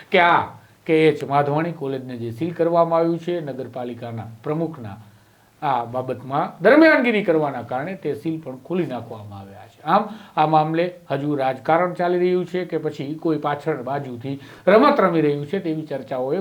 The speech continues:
પોરબંદરમાં જોર પકડ્યું છે, પરંતુ આપણે મુખ્ય વાત એ પર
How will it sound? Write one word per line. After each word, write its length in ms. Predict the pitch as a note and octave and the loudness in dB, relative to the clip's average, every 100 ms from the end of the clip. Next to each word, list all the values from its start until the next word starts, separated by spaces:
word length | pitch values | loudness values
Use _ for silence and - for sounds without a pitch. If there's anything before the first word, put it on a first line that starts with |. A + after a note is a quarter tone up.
| D3 | -4
પોરબંદરમાં 600 | C3 B2 D3 C3+ A#2+ A#2+ | -8 -8 -8 -8 -8 -8
જોર 120 | C#3 E3+ | -8 -8
પકડ્યું 360 | C3 C3 B2 A#2+ | -12 -12 -12 -12
છે, 80 | C3 | -12
પરંતુ 460 | - F3 D#3 C#3 C3 - - | -8 -8 -8 -10 -14 -16 -10
આપણે 240 | C3+ B2+ C#3+ D3 | -8 -6 -8 -8
મુખ્ય 300 | D3 F#3 D#3 | -6 -4 0
વાત 320 | D3+ D3 - G#3 | 0 -2 -2 0
એ 40 | |
પર 220 | D3 D3 | 0 -2